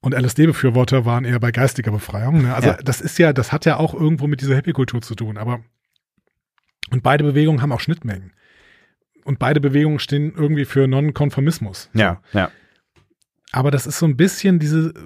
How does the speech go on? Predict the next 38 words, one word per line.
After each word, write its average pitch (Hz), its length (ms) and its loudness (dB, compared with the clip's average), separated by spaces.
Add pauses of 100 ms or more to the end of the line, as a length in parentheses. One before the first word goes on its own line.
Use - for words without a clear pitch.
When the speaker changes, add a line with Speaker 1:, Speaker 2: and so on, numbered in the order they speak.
(160)
Speaker 1:
wie 151 120 2
die 151 180 0
Tendenz 139 520 4
von 151 260 0
konservativen, 151 720 2
progressive 151 680 0
Bewegungen 143 540 4
gerne 143 220 2
zu - 100 -4
diskreditieren. 123 920 0
So, 110 200 -2
also, 117 300 -6 (1200)
weil 131 240 2
wir 139 80 6
müssen 175 160 6
das 175 100 6
vielleicht 156 220 4
so 170 80 6
ein 151 60 6
bisschen 170 220 6
im 151 60 6
Blick 165 200 2
nehmen. 117 180 4
Das 110 120 -2
Free 143 180 2
Speak - 260 0
Mo-, 131 480 2
Movement 147 520 2
wird 147 260 2
hier 151 240 4
direkt 127 440 -2
so 147 160 -2
ein 143 120 0
bisschen 160 300 2
als 147 200 -4
Drogenkultur 123 800 0
diskreditiert. 101 640 -6
Speaker 2:
Ja, 92 140 2